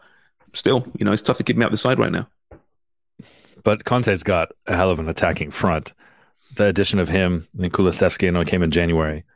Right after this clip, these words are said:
Speaker 2: to Son and Kane. Like, Spurs are, Spurs are deadly. It's a,
Speaker 1: Atta-,
Speaker 2: it
Speaker 1: all
Speaker 2: is
Speaker 1: that attack. Why are they so boring to watch?
Speaker 2: <sighs>
Speaker 1: 'Cause it's Conte.
Speaker 2: 'Cause it's Conte. There's no other way to say it. Yeah.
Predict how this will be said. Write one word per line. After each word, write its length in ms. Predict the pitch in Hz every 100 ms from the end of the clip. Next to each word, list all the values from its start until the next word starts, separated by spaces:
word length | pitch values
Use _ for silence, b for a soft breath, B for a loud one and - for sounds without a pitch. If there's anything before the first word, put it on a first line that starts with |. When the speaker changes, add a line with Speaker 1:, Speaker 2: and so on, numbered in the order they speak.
| _
Speaker 2:
to 100 | - -
Son 240 | - 101
and 140 | 78 73
Kane. 300 | 101 78 -
Like, 200 | - -
Spurs 440 | - - 110 76
are, 320 | 76 73 64 - _ _ -
Spurs 300 | - 117 80
are 80 | 69
deadly. 420 | 73 71 - - b b b b -
It's 220 | 95 -
a, 60 | 160
Speaker 1:
Atta-, 120 | -
Speaker 2:
it 60 | 104
Speaker 1:
all 40 |
Speaker 2:
is 60 | 220
Speaker 1:
that 100 | 233
attack. 320 | 165 190 151 -
Why 180 | 139
are 20 | 170
they 80 |
so 160 | 165 165
boring 380 | 147 - 120 123
to 100 | 117
watch? 300 | 120 - -
Speaker 2:
<sighs> 1800 | _ _ - - _ _ _ _ _ _ _ _ _ _ _ _ _ _ -
Speaker 1:
'Cause 1300 | - - - - - - - - - - - - 113
it's 80 | 92
Conte. 360 | 107 101 80 - _ _ _ _ _ -
Speaker 2:
'Cause 180 | 98 92
it's 140 | 87
Conte. 380 | - 110 - 82
There's 200 | 87 82
no 100 | 95
other 140 | 92
way 120 | 87 87
to 80 | 82
say 240 | 92 104
it. 140 | 87
Yeah. 200 | 87 95